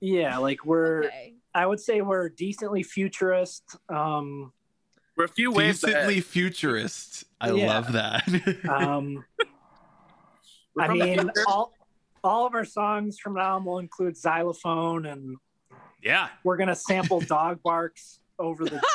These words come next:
Speaker 2: <laughs>
Speaker 1: snare drum, and
Speaker 4: You are speaking my language, and a hundred, y-, you actually are writing a hundred GEX songs right
Speaker 2: Yeah,
Speaker 4: now.
Speaker 2: you actually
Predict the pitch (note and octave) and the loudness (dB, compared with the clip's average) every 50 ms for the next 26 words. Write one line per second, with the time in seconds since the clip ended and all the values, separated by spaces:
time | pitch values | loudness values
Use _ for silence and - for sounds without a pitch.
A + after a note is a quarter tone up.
0 | A4 - - - - C#5 - - G3 F3+ F#3 F#3 F#3 F3+ - F#3 F3+ F3 F3 F3 | 0 -2 -8 -12 -12 -10 -6 -2 0 0 2 0 0 0 0 0 0 0 0 0
1 | F3 E3+ D#3+ D3+ C#3+ C#3+ C#3 C#3+ D3+ _ _ _ - A#2+ D#3+ D#3 A#2+ G2+ - - | -2 -2 -4 -8 -10 -12 -14 -18 -18 _ _ _ -2 0 0 0 0 -2 -4 -8
2 | - - - - B2+ C3 B2+ C3 A#2 A2 G#2+ G#2 G2+ G2 G2+ G2 G2 G2 F#2+ F#2 | -14 -8 -4 0 0 0 0 -2 -4 -2 -2 -2 -2 -2 -4 -4 -6 -6 -6 -6
3 | F2+ F2 - - - - - A#2 A#2+ C3 C3 B2 G#2+ A#2 A#2+ A2+ A2 A#2 - A#2+ | -6 -6 -8 -10 -10 -6 -2 -2 0 0 0 0 0 0 0 0 0 -2 -2 -4
4 | A#2+ - - B2 C#3+ E3 C#3+ C#3 D3 - - C#3 B2 A2+ A2 G#2 A2 G#2+ G#2+ G#2 | -6 -2 0 2 2 4 4 2 0 0 0 0 0 2 2 2 2 0 0 -2
5 | G#2 - A2 A2 F#2 F2+ - - D#2 - - - - - - A#2 - - - - | -4 -4 -4 -4 -4 -4 -4 -6 -6 -8 -8 -8 -8 -6 -6 -6 -6 -4 -4 -2
6 | - - - - A3 A#3+ - C#4+ C#4 C#4+ - - D4+ | -2 0 0 -2 -2 -2 -2 0 0 0 0 0 0